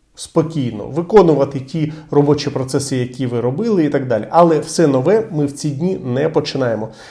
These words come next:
І це єдине заперечення для цих днів. Тепер йдемо до сприятливих днів. П'ятнадцяте грудня, зірка доброчеснот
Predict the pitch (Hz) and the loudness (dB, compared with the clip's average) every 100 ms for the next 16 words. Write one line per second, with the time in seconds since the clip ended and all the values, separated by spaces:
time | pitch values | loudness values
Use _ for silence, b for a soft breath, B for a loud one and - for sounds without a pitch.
0 | B - 175 - 240 240 151 165 135 180 | B -6 -2 6 6 6 2 4 4 4
1 | 190 185 180 - - 131 127 131 143 143 | 4 4 4 0 0 0 2 2 0 0
2 | 139 127 117 - 127 127 110 - - _ | -4 -4 -4 -6 -8 -8 -12 -16 -20 _
3 | _ _ _ _ _ _ - - - 127 | _ _ _ _ _ _ -20 -8 -6 2
4 | 151 202 156 131 131 156 - - 117 120 | 4 4 0 0 2 2 0 -8 -6 0
5 | 143 143 - 135 123 135 135 117 104 120 | 0 0 -2 -2 2 0 0 -4 -6 -10
6 | 113 - _ B B B B B B _ | -14 -16 _ B B B B B B _
7 | 135 135 131 175 220 - 202 190 147 139 | -2 0 2 2 4 0 2 2 4 2
8 | 120 120 131 - 147 117 123 156 175 175 | 0 0 0 -2 -6 -6 -2 2 2 4
9 | 190 165 151 131 135 131 135 123 - 135 | 2 6 4 6 0 0 -4 -4 -2 2
10 | 143 143 | 2 0